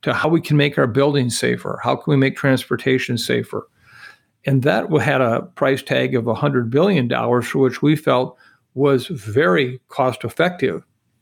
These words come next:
because of the amount of damage we could reduce to our economy, to human suffering, healthcare costs, et cetera. So no one's even asking for the hundred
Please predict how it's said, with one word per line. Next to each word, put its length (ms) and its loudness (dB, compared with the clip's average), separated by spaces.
because 420 0
of 100 2
the 120 0
amount 500 2
of 180 0
damage 420 2
we 140 2
could 180 -2
reduce 260 0
to 100 -4
our 120 2
economy, 680 0
to 260 2
human 400 2
suffering, 720 0
healthcare 480 0
costs, 460 -2
et 80 -2
cetera. 440 -2
So 380 0
no 160 2
one's 240 2
even 220 2
asking 440 0
for 120 0
the 100 2
hundred 400 0